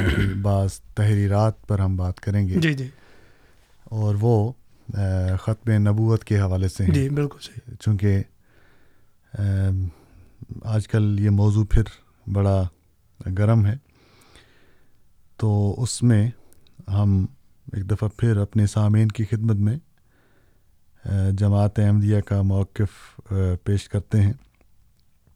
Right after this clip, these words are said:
Speaker 1: آ، پاکستانی، آ، ٹی وی چینلز پر یہ بات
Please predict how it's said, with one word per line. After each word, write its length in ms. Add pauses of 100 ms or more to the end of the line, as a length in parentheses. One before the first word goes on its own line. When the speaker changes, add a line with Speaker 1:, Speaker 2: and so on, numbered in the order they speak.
(1080)
Speaker 1:
آ، 220
پاکستانی، 760 (600)
آ، 40 (380)
ٹی 120
وی 100
چینلز 440
پر 120
یہ 160
بات 280